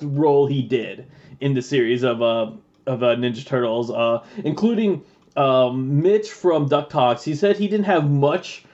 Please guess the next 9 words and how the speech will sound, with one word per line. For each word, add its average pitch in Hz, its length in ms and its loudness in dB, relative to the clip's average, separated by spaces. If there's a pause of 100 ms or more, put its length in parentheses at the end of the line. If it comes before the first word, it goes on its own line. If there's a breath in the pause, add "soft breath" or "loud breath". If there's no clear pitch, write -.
(200 soft breath)
memories 180 600 2
about 143 580 -2
this 147 240 0
episode 170 420 0
in 131 200 -2 (140)
particular, 190 540 0
but 185 220 2
he 202 160 -2
remembers 202 680 2